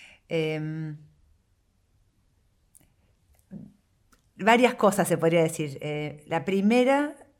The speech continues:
que hay distintos niveles de inteligencia artificial o distintos tipos de inteligencia artificial, em, que ya venimos trabajando con inteligencia artificial, eso seguramente ya lo escucharon, ¿no? Que, eh,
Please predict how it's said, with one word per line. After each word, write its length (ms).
que 100
hay 140
distintos 600
niveles 380
de 80
inteligencia 380
artificial 480
o 20
distintos 380
tipos 260
de 60
inteligencia 340
artificial, 640
em, 680
que 100
ya 140
venimos 440
trabajando 440
con 100
inteligencia 320
artificial, 640
eso 180
seguramente 400
ya 140
lo 60
escucharon, 560
¿no? 180
Que, 280
eh, 480